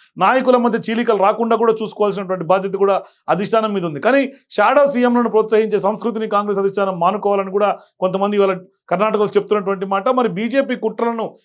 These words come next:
ఇంతటితో ఆగవని చెప్పాలి. ఇప్పుడు పశ్చిమ బెంగాల్లో రాష్ట్రపతి పాలనకు దిశగా బీజేపీ కుట్రలు చేస్తుంది. కాంగ్రెస్ తన పార్టీలో రెండవ,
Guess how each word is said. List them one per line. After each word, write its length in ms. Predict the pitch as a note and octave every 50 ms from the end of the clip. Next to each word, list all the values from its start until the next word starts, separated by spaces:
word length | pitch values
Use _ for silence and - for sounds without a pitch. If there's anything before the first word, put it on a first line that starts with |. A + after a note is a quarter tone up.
| _ -
ఇంతటితో 380 | E3+ G3+ F#3 A#3+ A#3 A3 G#3 A3+
ఆగవని 420 | G3 G3 G#3+ A3+ A3+ A3+ A3+ G#3
చెప్పాలి. 320 | G#3 F3 F3+ G#3 A3+ A3+
ఇప్పుడు 240 | G#3 F3 E3 G3 F#3+
పశ్చిమ 320 | F3+ F#3 F#3+ F#3 G3 A#3 A#3
బెంగాల్లో 400 | G#3 A3 A3 G#3 G#3+ G#3+ A3 G#3+
రాష్ట్రపతి 460 | G3 G3 G#3 G3+ A3 G3+ G#3+ G3 G3
పాలనకు 800 | G3+ G3+ G3+ G3+ G3+ G3+ G3+ F#3+ - _ _ _ _ - -
దిశగా 360 | F#3+ E3+ F#3+ E3 A3+ A#3 B3 A#3+
బీజేపీ 420 | F3+ F#3+ G#3 G3 A3+ A3 - G#3
కుట్రలు 340 | G3 G3 F#3+ G3+ A3 G#3+ G3+
చేస్తుంది. 520 | G3+ G3+ G3 G3+ G3 F#3+ F#3 F#3 F3+ F3+ - _ _ -
కాంగ్రెస్ 380 | - G3+ B3 C4 C#4 C4+ C4 C4+
తన 120 | A#3+ A3+
పార్టీలో 680 | G#3+ A3 G3+ G3 A3 A3 - A#3+ A#3 A3 G#3+ E3+ - - - _ _ _ _ -
రెండవ, 360 | D3+ F#3 A3 A#3+ C4 C4 C4